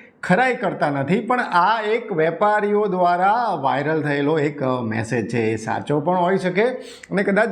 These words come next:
વાસ્તવિકતાથી દૂર પણ હોઈ શકે. પણ અત્યારે આપણે ગણતરી કરી કે ધારો કે એટલો સ્ટોક હોય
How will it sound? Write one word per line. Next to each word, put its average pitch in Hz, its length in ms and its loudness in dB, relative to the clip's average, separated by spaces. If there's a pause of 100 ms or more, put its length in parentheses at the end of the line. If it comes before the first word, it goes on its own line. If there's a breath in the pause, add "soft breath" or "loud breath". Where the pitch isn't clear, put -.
વાસ્તવિકતાથી 196 1000 0
દૂર 214 380 2
પણ 170 140 -2
હોઈ 123 200 -2
શકે. 120 200 -4
પણ 135 140 -2
અત્યારે 240 360 2
આપણે 254 280 0
ગણતરી 254 340 0
કરી 254 200 0
કે 269 80 2
ધારો 170 440 2
કે 269 100 0
એટલો 220 360 0
સ્ટોક 131 340 -4
હોય 156 200 0